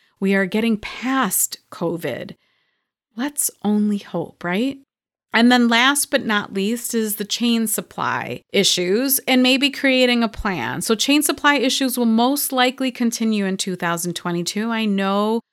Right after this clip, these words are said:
so many of us don't want to hear that or don't want to think about it. It's almost like the pandemic. Like, we didn't want to think that it would go into two thousand twenty-one, and here we are.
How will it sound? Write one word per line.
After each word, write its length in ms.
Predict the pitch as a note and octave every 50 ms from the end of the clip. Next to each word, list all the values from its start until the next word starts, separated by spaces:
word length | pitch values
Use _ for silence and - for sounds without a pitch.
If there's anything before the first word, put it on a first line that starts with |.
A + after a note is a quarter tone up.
| _ _ _ _ -
so 180 | - - A3
many 260 | G#3+ G3+ G3+ G3 G3 G3
of 100 | F#3+ G3
us 160 | F#3+ F#3 -
don't 220 | - G3 F3+ -
want 160 | E3 F3+ F3+
to 60 | E3+ F3
hear 260 | F3 A#3 C4+ C#4 C4
that 400 | B3 A#3+ A#3 A3+ A3 A3 G#3+ - - - _ _
or 100 | - F3+
don't 240 | E3+ F3 G3 F#3 D3+
want 160 | - F3 E3+
to 60 | E3+
think 320 | E3+ - - A#3+ A#3 A3+ -
about 340 | G3+ G3+ F#3+ F3+ F3 F3 F3+
it. 320 | F#3 F3+ F3 - - _ - - - - - _
It's 140 | - G#3 -
almost 420 | - - C4 C4+ D4+ E4+ D#4 - -
like 380 | B3+ A#3 A3 G#3+ G#3 - - -
the 160 | G3+ F#3+ G#3+
pandemic. 960 | G#3 - - A3 G#3+ G3+ G3 E3+ G3 F#3+ F#3+ F3+ D#3+ B2+ - - _ - - _ _ -
Like, 160 | G3+ F#3+ F#3
we 160 | G3 A#3 A#3
didn't 320 | A#3 C4+ C#4+ C4 C#4 B3+ A#3
want 360 | A3+ A3 G#3+ G#3+ G#3+ - -
to 120 | - A#3+ A3
think 440 | A3 _ - G#3+ G#3 G3+ G3 F#3+
that 120 | - G3 F3+
it 100 | E3 -
would 200 | F#3+ F#3 F3 E3
go 260 | F#3+ F#3 F3+ F#3 F#3
into 340 | - - F#3 F#3 F3 - F#3+
two 200 | F3+ - - F3
thousand 440 | E3+ F3+ E3 E3 E3 E3+ F3 E3+ E3+
twenty-one, 580 | - - F3+ F3+ F#3 F#3 F3+ F#3 F3+ F#3 G#3 A#3
and 160 | A3+ G3+ F3+
here 240 | F3 G3 F#3+ F#3 F3+
we 180 | F#3 F3+ D#3+
are. 560 | - D#3+ F#3 A#3 A#3+ G3+ - A2 G#2 F#2+ -